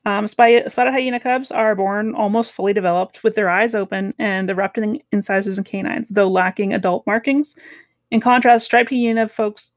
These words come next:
uh, <laughs> striped hyena cubs are born with adult markings, closed eyes, and small ears.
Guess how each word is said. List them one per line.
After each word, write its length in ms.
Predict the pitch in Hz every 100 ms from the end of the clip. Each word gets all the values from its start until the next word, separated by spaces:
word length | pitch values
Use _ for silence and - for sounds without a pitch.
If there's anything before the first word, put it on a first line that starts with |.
| _ -
uh, 160 | 220 226
<laughs> 0 |
striped 260 | 277 277
hyena 580 | 285 277 - 294 262 240
cubs 380 | 226 190 190 -
are 200 | 202 190
born 320 | 202 196 196
with 160 | 196 190
adult 320 | 208 208 262
markings, 380 | 202 185 180 180
closed 320 | - 233 214
eyes, 200 | 180 180
and 80 | 190
small 260 | - 175 -
ears. 400 | 226 180 -